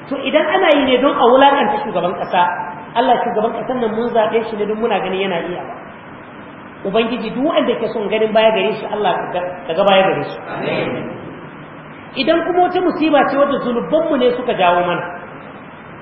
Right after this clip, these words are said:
to Ubangiji mun tuba muna roƙon gafara. Idan shugabannin namu ne suka yi rauni,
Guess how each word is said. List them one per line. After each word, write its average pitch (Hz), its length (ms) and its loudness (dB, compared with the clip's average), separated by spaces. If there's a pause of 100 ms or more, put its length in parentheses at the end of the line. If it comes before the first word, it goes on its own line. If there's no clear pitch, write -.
(320)
to - 120 -12
Ubangiji 185 440 -4
mun 196 160 -4
tuba 214 160 -4
muna 214 240 2
roƙon 143 240 -4
gafara. 143 340 -4 (1000)
Idan 302 280 2
shugabannin 269 600 2
namu 277 340 4
ne 220 160 4 (1300)
suka - 320 -2
yi 233 160 4
rauni, 240 340 4